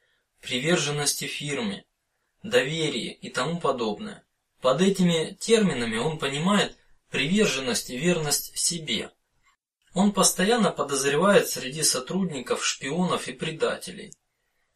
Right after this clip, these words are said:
а любимчиков заставляет стучать на других членов команды. Для чего взимаются все эти штрафы, возникают недоплаты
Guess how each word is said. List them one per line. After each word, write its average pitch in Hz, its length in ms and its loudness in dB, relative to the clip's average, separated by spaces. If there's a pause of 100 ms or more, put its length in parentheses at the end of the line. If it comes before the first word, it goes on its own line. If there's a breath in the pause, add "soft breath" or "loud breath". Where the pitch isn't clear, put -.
(120)
а 139 240 4
любимчиков 170 720 0
заставляет - 640 -2
стучать - 720 -2
на 123 200 -6
других 151 380 -2
членов 147 440 -2
команды. - 640 -6 (2250)
Для 139 260 0
чего 226 600 2
взимаются 170 680 2
все 196 280 0
эти 135 180 -2
штрафы, - 640 0 (380)
возникают 147 720 0
недоплаты 139 920 2